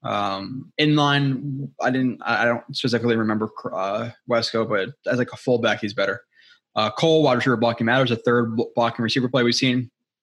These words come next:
He's right here. Um, four tight, really tight receivers, um, which should indicate, like, a bubble right here. It, it's probably a,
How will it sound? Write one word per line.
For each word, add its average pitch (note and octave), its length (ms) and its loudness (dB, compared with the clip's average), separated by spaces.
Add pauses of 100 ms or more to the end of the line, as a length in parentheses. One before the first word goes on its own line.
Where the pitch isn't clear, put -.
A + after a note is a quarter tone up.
(800)
He's B2 140 0
right A#2+ 100 2
here. B2 300 2 (680)
Um, G#2 360 -6
four A#2 340 0
tight, - 200 -4
really B2+ 160 -2
tight A#2+ 240 -2
receivers, B2 680 0 (1040)
um, G#2 440 -4
which B2+ 160 0
should - 600 2
indicate, A#2+ 420 2
like, A2 120 -2
a G#2 60 -2
bubble A2 440 0 (160)
right A2 140 -4
here. G#2+ 240 0
It, A2 260 -4
it's A2 220 -4
probably A2 260 2
a, G2+ 80 -2